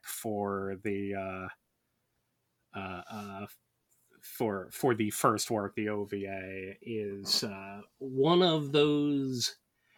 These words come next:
soundtracks that is just the height of, I mean, it, it is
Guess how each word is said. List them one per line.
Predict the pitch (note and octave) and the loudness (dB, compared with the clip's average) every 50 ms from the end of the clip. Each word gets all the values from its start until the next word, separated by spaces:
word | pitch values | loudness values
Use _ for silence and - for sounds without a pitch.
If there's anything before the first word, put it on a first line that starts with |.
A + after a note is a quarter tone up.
| _ _ _ - - _ _ _ _ _ | _ _ _ -20 -20 _ _ _ _ _
soundtracks | - - - - D#3+ D#3+ D#3+ D3+ C#3 - - - F3+ D3 C#3+ C#3+ - - - - - - - - - _ _ _ _ _ _ _ _ _ - - - | 8 10 12 12 12 10 10 6 6 6 6 8 8 10 8 8 6 4 4 6 6 6 6 2 -6 _ _ _ _ _ _ _ _ _ -20 -16 -12
that | D3+ C#3 C3+ C#3 C3 B2+ A#2+ A#2+ - _ _ _ _ - | -4 4 6 6 6 6 4 0 -4 _ _ _ _ -6
is | - D#3 D#3 D3 C3 A#2+ - | 0 4 4 4 4 2 2
just | - - D3 C3 - - - - | 4 4 6 6 4 2 0 0
the | B2+ | 0
height | G#2 - - - D3+ D3+ C#3 - - - - - - F#3+ - | 0 0 2 4 4 4 2 0 -6 -10 -8 -6 -6 -6 -6
of, | - C#3 B2+ - - - - - - | -6 -8 -8 -10 -14 -18 -18 -10 -4
I | - G3+ G#3 | 0 4 8
mean, | G#3 G3+ G3+ | 10 12 12
it, | F#3+ F3+ - - | 12 10 10 8
it | F#3 F3 - - - | 2 2 2 4 6
is | F3+ E3+ E3 D#3 C#3 C3 A#2+ - | 8 10 10 10 8 4 2 0